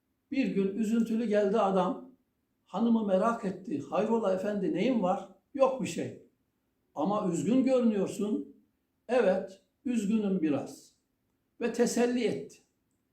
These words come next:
O hanımefendi dedi ki, "Üzüntünün sebebi eğer ahiretse Allahu Teala üzüntünü arttırsın. Yok dünya için üzülüyorsan boş ver, üzülme. Dünya üzülmeye değmez."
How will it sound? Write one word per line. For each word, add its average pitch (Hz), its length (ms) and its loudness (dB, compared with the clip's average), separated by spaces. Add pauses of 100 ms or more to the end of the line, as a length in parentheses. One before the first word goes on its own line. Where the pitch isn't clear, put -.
(680)
O 247 140 6
hanımefendi 185 960 0
dedi 160 260 0
ki, - 420 -2 (460)
"Üzüntünün 202 800 0
sebebi 190 560 2
eğer 190 520 2
ahiretse 185 1080 0 (420)
Allahu 214 480 4
Teala 180 420 2
üzüntünü 214 440 0
arttırsın. 233 880 -2 (580)
Yok 240 340 4
dünya 262 420 6
için 190 400 0
üzülüyorsan 226 960 0 (560)
boş 240 360 2
ver, 208 640 2
üzülme. 214 880 4
Dünya 220 640 2
üzülmeye 196 640 0
değmez." 156 760 0